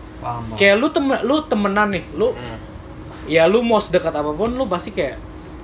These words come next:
Speaker 2: ya lu kalau nggak percaya sama dia, lu pasti nggak sedekat itu kan.
Speaker 3: Iya, itu gue setuju.
Speaker 1: Benar, benar.
Speaker 2: Hmm.
Speaker 1: Tapi kalau menurut gue ya, gue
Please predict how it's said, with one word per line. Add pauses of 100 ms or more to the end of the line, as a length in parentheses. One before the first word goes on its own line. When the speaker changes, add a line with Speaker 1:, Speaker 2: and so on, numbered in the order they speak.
Speaker 2:
ya
lu
kalau
nggak
percaya
sama
dia,
lu
pasti
nggak
sedekat
itu
kan. (680)
Speaker 3:
Iya, (100)
itu
gue
setuju.
Speaker 1:
Benar,
benar.
Speaker 2:
Hmm. (500)
Speaker 1:
Tapi (720)
kalau
menurut
gue
ya, (2750)
gue